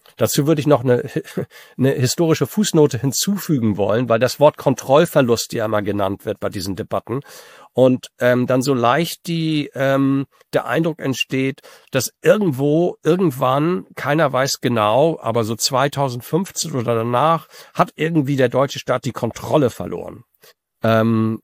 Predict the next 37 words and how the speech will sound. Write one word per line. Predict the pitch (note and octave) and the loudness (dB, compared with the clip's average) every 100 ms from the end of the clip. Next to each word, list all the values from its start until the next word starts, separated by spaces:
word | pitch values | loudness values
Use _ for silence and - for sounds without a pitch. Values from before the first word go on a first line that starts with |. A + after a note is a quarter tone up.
| _ | _
und | B2 B2 | -2 0
auf | - B2+ | -4 0
einmal | D#3 D#3+ | 4 4
kommen | - D#3 D3 | 2 2 2
Menschen, | C#3 D3 - B2 | 2 2 0 -2
die | A#2 A#2 A#2+ B2+ - | -2 -2 -4 -8 -6
nicht | B2 A#2+ - _ - | -6 -6 -12 _ -16
kommen | - C#3 C3+ C3 | -2 2 2 2
dürfen | C3+ C#3 D#3 - C3+ C3+ | 4 4 4 0 -2 0
oder | C3+ A#2+ | 0 2
die | A#2 | 0
nicht | A#2 A2+ C3 | -2 -4 -6
registriert | A2+ A#2+ - C3 | -6 -6 -4 -6
sind. | - E2 - _ _ _ _ | -6 -8 -10 _ _ _ _
Das | C#3+ - | -4 -4
ist | D3+ | -4
überhaupt | F#3 D3 G3+ - | 0 2 2 0
nichts | C#3+ - | -2 0
Neues, | E3 B2+ E2+ E2 - | 4 4 2 -4 -8
ne? | B2 F#3 | -8 -8
Also, | A#2+ G#2+ - F3+ - - - | -4 -4 -2 -6 -6 -20 -2
das | B2 | -2
ist | C#3+ - | 0 -4
Teil | B2 C#3 D#3 | 2 4 4
der | D3+ | 4
Migration | C#3+ C3+ C#3+ - - C3+ C3 D#3 F#3+ - - - - | 2 0 -2 -2 -2 0 0 0 -2 -12 -20 -16 0
in | C#3+ | 2
der | C3+ C3 | 4 2
gesamten | A2+ A2+ C3 D#3 - C#3+ | 0 2 2 0 -2 -2
Geschichte | C#3 C3+ - C#3 | -2 -4 -4 -2
der | B2+ | -2
Bundesrepublik. | E3 G3+ - - G2 - F#2 - - | 0 -4 -4 -6 -6 -6 -8 -8 -4
Also | G#2 A2 | -2 -2
in | - A2+ | -2 0
den, | A#2 A2+ A2 - | 0 0 -2 -2
ähm, | A#2 A2 | 0 0
siebziger | G#2 C#3 D#3 - - C3+ C#3 D3 D3+ | 0 0 0 -2 0 2 4 4 2